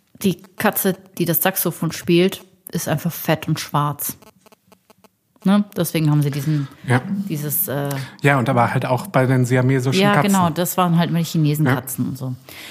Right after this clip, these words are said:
Speaker 1: Aber auf jeden Fall, äh, ist Popette jetzt da. Popette sieht aus wie eine Mini-Version von Duchesse. Deswegen ist sie jetzt auch bei uns eingezogen. Popette hatte eigentlich schon zweimal ein neues Zuhause. Jedes Mal sind die Leute im letzten Moment abgesprungen. Und dann, ähm, hab ich zu Helge gesagt, „Ja komm, wenn sie niemand will, dann
Speaker 2: Ja.
Speaker 1: nehmen wir sie halt.“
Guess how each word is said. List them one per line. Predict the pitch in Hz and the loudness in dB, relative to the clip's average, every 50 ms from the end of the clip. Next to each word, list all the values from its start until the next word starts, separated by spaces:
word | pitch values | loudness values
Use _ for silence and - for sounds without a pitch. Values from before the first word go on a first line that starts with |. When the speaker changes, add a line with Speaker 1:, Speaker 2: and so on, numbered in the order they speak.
| - - - - | -18 -14 -2 0
Speaker 1:
Aber | - 185 214 220 | 2 4 4 2
auf | 214 | 4
jeden | - 262 247 | 4 2 4
Fall, | - 269 254 - | 4 2 2 2
äh, | - 185 185 - | 0 0 -2 -2
ist | - - | -4 -4
Popette | 220 208 - 233 - 277 | -4 -4 -4 -6 -6 -6
jetzt | 277 - - | -6 -6 -6
da. | 269 | -6
Popette | 262 - 220 - 214 202 - | -6 -8 -6 -6 -6 -4 -4
sieht | 180 156 - | -4 -4 -4
aus | 156 160 - - | -4 -6 -6 -4
wie | |
eine | 156 156 | 0 2
Mini-Version | 160 165 170 170 156 147 147 131 143 143 | 2 4 2 2 2 0 0 0 0 0
von | 131 - 143 | 0 0 -2
Duchesse. | 131 139 - - 311 320 - - - - - - - - - - | -2 -2 0 0 -2 -2 -2 -6 -8 -12 -16 -20 -20 -20 -8 -6
Deswegen | 185 175 - - 175 170 160 - | -4 -4 -2 0 0 0 0 -2
ist | - - | -4 -6
sie | - | -8
jetzt | 127 - | -8 -8
auch | 135 - | -8 -6
bei | - 127 | -2 -2
uns | 127 127 | -2 -2
eingezogen. | - 208 233 240 240 - - 254 254 240 247 247 233 233 - - - - | 2 2 4 4 2 2 2 2 4 4 4 4 2 0 -4 -12 -8 -6
Popette | 226 208 - 240 233 214 | -4 -2 -2 -2 -2 -2
hatte | 196 180 180 | -2 -2 -2
eigentlich | 156 160 156 147 | -2 -2 -2 -4
schon | - 165 143 | -6 -8 -8
zweimal | - - 165 165 160 151 | -6 -4 -4 -2 -2 -2
ein | 95 123 139 | -2 0 0
neues | 135 127 123 - - | 0 -2 -2 -2 -2
Zuhause. | - 185 190 220 233 240 226 226 | 0 2 2 4 4 4 4 2
Jedes | 226 214 180 170 170 160 - | 2 2 2 2 0 0 2
Mal | 165 156 147 | 0 0 0
sind | 147 139 135 | 0 -4 -2
die | 143 | 0
Leute | 143 143 139 143 | -2 0 0 0
im | 139 135 | 0 0
letzten | 151 - - - - 151 | 0 -2 -4 -4 -2 0
Moment | 139 139 143 143 - | 2 2 2 0 0
abgesprungen. | 240 - - 277 - - - - 226 226 233 220 226 - - - - - - - - - - | -4 -4 -4 -6 -8 -6 -2 0 2 4 4 2 0 -6 -14 -18 -18 -18 -18 -20 -14 -4 -2
Und | 208 214 | 2 4
dann, | 220 220 220 226 226 - | 6 6 6 6 4 2
ähm, | - 214 214 208 208 214 - - - | 2 2 4 4 4 2 0 -2 -4
hab | 277 254 | -6 -4
ich | 233 - | -4 -4
zu | - 170 | -2 -2
Helge | 151 156 156 151 147 | -2 0 -2 -2 -4
gesagt, | - 147 - 143 147 - - | -6 -6 -6 -8 -8 -6 -8
„Ja | 170 | -8
komm, | - - 202 190 175 151 - | -4 -2 0 0 0 0 0
wenn | 190 175 165 | -2 -2 0
sie | 160 156 | 0 -2
niemand | 156 156 151 151 156 - | 0 0 0 -2 0 0
will, | 269 269 247 233 - - - - - | 2 2 2 0 -4 -10 -10 -4 -2
dann | 135 | 0
Speaker 2:
Ja. | 151 | 0
Speaker 1:
nehmen | 156 156 151 147 143 | 0 -2 -4 -2 -2
wir | 156 165 | -2 0
sie | 160 165 156 | 0 2 2
halt.“ | 147 151 147 - - | 2 0 -2 -4 -6